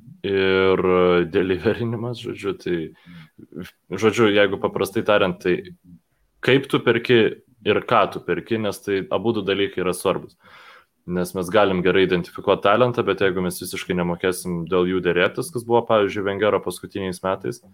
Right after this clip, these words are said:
tai paskui ir tada, kai mes neišsirenkam, negaunam tų žaidėjų, kuriuos mes išsirenkam, mes tada supanikuojam ir, žinai, nusiperkam, e, Mustafį už ten trisdešimt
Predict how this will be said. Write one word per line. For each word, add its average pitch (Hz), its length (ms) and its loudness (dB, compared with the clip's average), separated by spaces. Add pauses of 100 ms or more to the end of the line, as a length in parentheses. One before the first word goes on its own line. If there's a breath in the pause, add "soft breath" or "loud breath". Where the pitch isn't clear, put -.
(300)
tai - 80 -16
paskui 98 480 -2
ir 95 240 2
tada, 101 240 0
kai 101 160 0
mes 101 220 0 (420)
neišsirenkam, 101 880 0
negaunam 104 480 4
tų 107 220 -6
žaidėjų, 98 340 2
kuriuos 101 320 0
mes 92 160 -6
išsirenkam, 139 480 0
mes 120 160 -2
tada 107 300 2 (260 loud breath)
supanikuojam 117 800 4
ir, 104 80 -2
žinai, 110 240 0
nusiperkam, 95 720 -2
e, 92 160 0 (160)
Mustafį 92 480 0 (240)
už - 160 -14
ten 85 160 -8
trisdešimt 85 400 -6